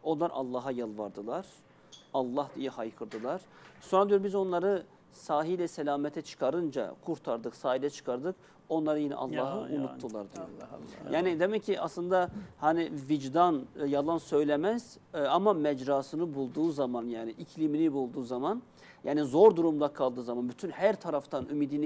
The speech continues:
Speaker 2: Ya, ya,
Speaker 1: kestiğinde
Speaker 2: ya.
Speaker 1: ümidin kesilmediği bir nokta olduğunun farkına varabiliyor.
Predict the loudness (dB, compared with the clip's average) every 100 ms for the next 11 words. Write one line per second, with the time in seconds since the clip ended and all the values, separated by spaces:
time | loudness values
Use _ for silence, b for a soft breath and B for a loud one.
0 | -2 -2 -2 -2 -2 0 -2 -2 B B
1 | B -6 0 2 2 2 0 -2 -6 -2
2 | 0 2 2 2 0 0 0 0 -2 0
3 | 0 2 2 2 2 0 -2 -4 -2 -4
4 | -2 -4 -4 -6 -8